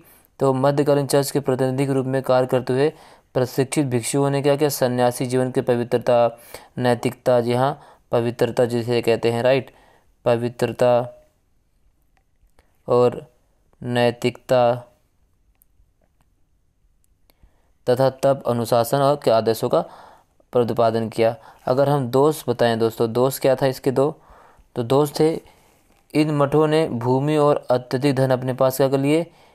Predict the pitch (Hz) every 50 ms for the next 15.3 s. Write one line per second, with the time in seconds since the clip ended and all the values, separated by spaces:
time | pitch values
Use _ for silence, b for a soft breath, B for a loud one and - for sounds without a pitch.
0 | b b _ - 120 117 127 139 139 131 123 - 127 120 - 135 127 123 131 127
1 | 123 120 127 131 131 143 143 - _ _ _ _ - 147 139 127 117 110 123 135
2 | 143 156 160 147 b b b b b b b b _ _ - 139 120 - 127 120
3 | - - 131 127 - - 123 123 131 123 - 123 120 127 123 135 135 120 120 123
4 | 127 131 131 127 117 123 127 123 120 - 123 117 - 123 123 - - 127 123 123
5 | 123 127 127 120 123 b b b b b b b b b b b - 131 127 131
6 | 131 127 - 123 120 127 127 120 - - - 156 143 135 127 - - 135 139 139
7 | 131 - - 135 131 - - 139 131 127 127 131 127 - 135 135 139 123 120 120
8 | 113 - - 127 127 113 107 - 127 120 113 139 170 185 B B B B B B
9 | _ - - 131 123 120 113 110 113 110 107 123 123 117 117 113 - - - 139
10 | 139 131 120 120 110 - 135 127 123 131 127 123 120 - - 123 120 - 131 113
11 | 113 117 113 110 110 110 110 110 107 110 B B B B B B B B - 117
12 | 120 120 117 - - 139 131 135 131 120 120 117 110 - - 127 123 117 117 117
13 | 113 117 120 131 127 - 123 113 113 113 117 117 117 117 113 120 120 120 - 139
14 | 139 - 127 127 120 - - 123 120 117 120 123 110 113 117 117 117 123 117 -
15 | 123 117 117 151 175